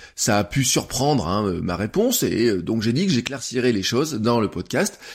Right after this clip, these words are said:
parce que je pense que je pouvais pas le faire en deux cent quatre-vingts, euh, caractères, et j'ai pas en fait envie de faire plutôt un billet de blog là-dessus, je me suis dit, je vais vous l'expliquer à l'oral. Alors,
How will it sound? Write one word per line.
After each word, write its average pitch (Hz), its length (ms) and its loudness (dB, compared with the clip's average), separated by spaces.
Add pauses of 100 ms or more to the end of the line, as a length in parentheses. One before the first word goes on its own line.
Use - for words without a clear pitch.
(200)
parce 131 180 -2
que 127 260 4
je 113 140 2
pense 151 280 0
que 131 120 -2
je - 80 -8
pouvais 107 160 0
pas 104 80 -2
le 98 80 -2
faire 165 200 0
en 113 80 0
deux 104 160 2
cent 127 220 0
quatre-vingts, 92 540 -4 (360)
euh, 92 420 0
caractères, 92 560 0 (300)
et 117 100 2
j'ai 120 140 2
pas 151 100 2
en 151 60 2
fait 147 300 0
envie 117 200 0
de - 60 -8
faire 131 260 -2
plutôt 123 300 2
un 107 40 2
billet 107 220 2
de 101 80 0
blog 104 240 2
là-dessus, 139 400 0
je 147 200 -4
me 95 100 -2
suis 95 140 -4
dit, 131 100 0
je 147 100 -4
vais 110 60 0
vous 101 100 0
l'expliquer 104 640 0
à - 80 2
l'oral. 117 260 0 (480)
Alors, 160 480 2